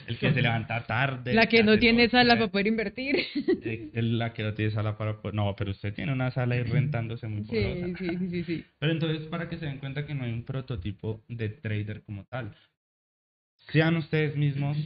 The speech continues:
Speaker 1: no intenten copiar a nadie porque eso también es forzar las cosas, y simplemente inviertan en ustedes, en yo qué quiero como persona. Entonces yo quiero escuchar a estos locos allá toteándose la risa y, bueno,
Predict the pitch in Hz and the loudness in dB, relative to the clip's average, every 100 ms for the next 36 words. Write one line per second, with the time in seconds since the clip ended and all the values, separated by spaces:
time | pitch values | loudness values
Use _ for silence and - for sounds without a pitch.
0 | 175 - 110 117 139 156 151 151 151 147 | -6 -8 -4 0 2 2 0 -2 -2 -2
1 | 147 113 113 127 127 127 113 107 110 123 | -2 -4 -4 -4 -4 -6 -6 -8 -8 -6
2 | 107 110 120 117 117 120 117 - 110 107 | -6 -6 -8 -6 -6 -4 -6 -4 -2 -2
3 | 165 - _ _ _ _ _ 123 117 113 | -4 -10 _ _ _ _ _ -6 -2 -2
4 | 110 127 135 127 131 131 123 120 127 131 | -2 -4 -2 -4 -4 -4 -4 -6 -6 -6
5 | 123 - 107 - 127 139 98 - - _ | -6 -8 -10 -8 -4 -4 -4 -6 -14 _
6 | _ _ 107 107 101 - - 110 110 120 | _ _ -4 -2 -2 -6 -10 -6 -6 -4
7 | 135 147 135 113 104 127 117 104 104 107 | -4 -4 -4 -6 -8 -6 -6 -6 -6 -4
8 | 139 147 147 131 120 143 - 151 151 151 | -4 -2 -4 -4 -4 -4 -4 0 0 0
9 | 147 156 147 143 120 113 120 131 147 143 | -4 -6 -6 -6 -6 -8 -8 -8 -8 -6
10 | 139 135 143 127 131 117 104 107 117 135 | -4 -4 -4 -4 -4 -4 -6 -4 -2 -2
11 | 131 120 110 107 101 - _ _ 104 120 | 0 -2 -2 -2 -6 -10 _ _ -4 -2
12 | 135 - | -4 -6